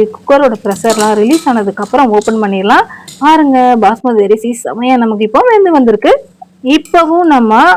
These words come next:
பாஸ்மதி அரிசியை போட்டு கிண்டி கிளறிக்கிட்டே இருக்கக்கூடாது. ஏன்னா பாஸ்மதி அரிசி இந்த மாதிரி நீள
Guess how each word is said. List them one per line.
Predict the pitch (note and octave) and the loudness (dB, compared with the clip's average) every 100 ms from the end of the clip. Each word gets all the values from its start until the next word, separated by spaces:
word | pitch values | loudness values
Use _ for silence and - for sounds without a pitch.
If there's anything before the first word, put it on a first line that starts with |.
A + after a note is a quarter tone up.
| E4+ A#3+ | 0 -2
பாஸ்மதி | A3 G#3+ A#3+ A#3+ | -2 0 -2 0
அரிசியை | G#3+ G#3+ - A3 B3 B3+ | 0 -2 -8 -4 -2 -2
போட்டு | A3+ A3+ A3+ - | -2 -2 -6 -6
கிண்டி | A#3+ A3+ A#3+ B3 - | -6 -2 -2 -2 -4
கிளறிக்கிட்டே | A3 A3 A#3+ A#3 C4+ | -2 0 -2 0 0
இருக்கக்கூடாது. | A#3+ A3+ G#3+ G#3+ A#3 A4 - - A4 | 2 0 0 0 2 0 -4 -6 -2
ஏன்னா | C#5+ A4+ | 0 2
பாஸ்மதி | D#4+ D#4+ F4 D#4 | 2 2 0 2
அரிசி | C4 B3+ C#4 | 2 0 -2
இந்த | B3 A3+ | 0 0
மாதிரி | G#3 B3 B3+ | 2 2 0
நீள | E4 | 2